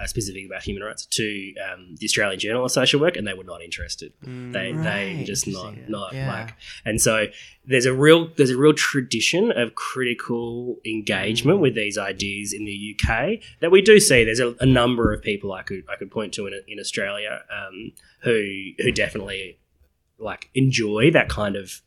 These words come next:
Speaker 1: um, critical, really, you know, it's, this isn't, like, critical as in let's do a bit of reflexivity and, and, you know, reflect on our privilege stuff. This is like,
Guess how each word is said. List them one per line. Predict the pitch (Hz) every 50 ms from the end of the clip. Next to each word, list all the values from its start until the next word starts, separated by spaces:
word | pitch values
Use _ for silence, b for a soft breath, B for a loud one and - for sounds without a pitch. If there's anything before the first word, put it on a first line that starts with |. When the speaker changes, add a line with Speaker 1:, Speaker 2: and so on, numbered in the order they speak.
| _ _ -
Speaker 1:
um, | - - - 87 87 85 90 87 87 _ _ _ _ _ _ _ _ _ _ _ _ _ _ _ -
critical, | - - 131 117 104 95 - 101 92 90 87 - _ -
really, | 113 120 139 135 131 127 123 110 104
you | - 110
know, | 110 95 90 - - _ _ _
it's, | - 117 107 123 -
this | 147 170 175
isn't, | 170 151 131 117 107
like, | 110 104 101 - - _ _ _ -
critical | - - 135 120 117 110 - 110 104
as | 98 104 101
in | 107 101
let's | 104 110 - -
do | - 98
a | 95
bit | 92 98
of | 101 98 95
reflexivity | 98 95 - 98 95 - - - 95 101 104 101 95 90 92 90
and, | 90 90 90 - -
and, | 107 98 92 90 90 92 92 - B B B B B
you | - 101
know, | 98 90 90
reflect | 87 95 - - 110 95 - -
on | 98 90
our | 90 92
privilege | - 110 110 104 107 107 101
stuff. | - - 98 92 -
This | 107 98 -
is | 98 95
like, | 101 95 95